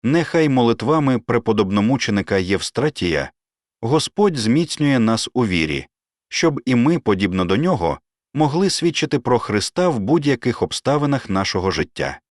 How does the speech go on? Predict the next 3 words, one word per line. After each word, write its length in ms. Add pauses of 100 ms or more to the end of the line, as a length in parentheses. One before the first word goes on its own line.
Святий 600
преподобномучениче 1300
Євстратіє 920